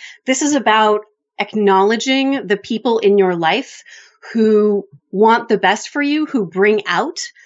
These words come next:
the best in you, uh, who make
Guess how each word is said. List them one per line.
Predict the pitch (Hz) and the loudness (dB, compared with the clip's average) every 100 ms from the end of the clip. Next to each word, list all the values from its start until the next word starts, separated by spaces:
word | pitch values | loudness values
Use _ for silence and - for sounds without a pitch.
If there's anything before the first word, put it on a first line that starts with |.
| _ _ | _ _
the | 226 | -6
best | 190 185 226 - | 0 -2 -2 -6
in | 285 294 | -2 -2
you, | 311 339 370 370 _ _ _ _ _ _ _ | -2 -2 -2 -4 _ _ _ _ _ _ _
uh, | 214 208 196 - | 0 0 -2 -2
who | 269 | 0
make | 247 233 247 247 | 2 0 -2 -6